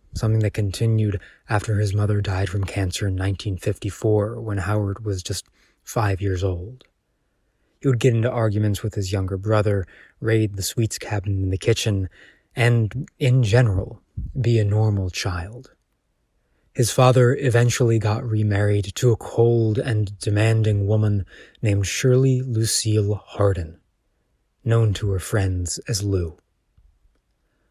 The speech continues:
Howard Dully was an average boy. He had a paper route. He was slowly saving up money to buy a new record player. There was nothing abnormal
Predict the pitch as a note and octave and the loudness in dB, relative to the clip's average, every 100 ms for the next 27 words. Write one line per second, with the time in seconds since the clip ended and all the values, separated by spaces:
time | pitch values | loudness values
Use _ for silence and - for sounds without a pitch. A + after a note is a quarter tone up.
0 | _ _ _ _ - B2 C3+ A#2+ G#2+ A2 | _ _ _ _ 0 4 6 4 2 2
1 | A2+ A2+ A2 A2 F#2+ G2 - G2 F#2+ F2+ | 4 2 0 -2 -2 -2 -4 -4 -4 -2
2 | F#2+ F2 - F#2 F2+ F2+ F2 - _ _ | -4 -4 -8 -6 -6 -6 -10 -14 _ _
3 | _ _ _ - A#2 A2 - A2+ A2 G#2 | _ _ _ 4 6 4 0 0 0 0
4 | G#2+ G#2 - - - - - G2+ G2 - | 0 0 -4 -12 -14 -12 -6 -2 -2 2
5 | A#2+ A#2+ G2+ F#2 - G#2+ G#2 G#2+ G2+ - | 4 4 0 -4 -4 0 0 0 -2 -2
6 | G2 G#2 G2 - - _ - G#2 G#2 G#2+ | -2 0 -2 -6 -18 _ -8 0 2 2
7 | G#2 G#2 G#2+ G2 G#2+ A2+ F#2+ - G2 A2 | 2 2 0 0 0 0 -4 -6 -8 -10
8 | B2 _ _ _ _ _ _ _ _ _ | -18 _ _ _ _ _ _ _ _ _
9 | _ _ - B2 A#2 A#2 F#2+ - - A2 | _ _ 2 6 6 4 2 -4 -4 -2
10 | G#2+ - B2+ A#2+ A2 G2 - _ _ _ | -2 0 0 2 0 -4 -8 _ _ _
11 | _ _ _ _ _ _ - G2+ A2+ G#2+ | _ _ _ _ _ _ -4 0 0 0
12 | G#2 G2 G#2 G#2 F#2 - | -2 0 2 0 -2 -8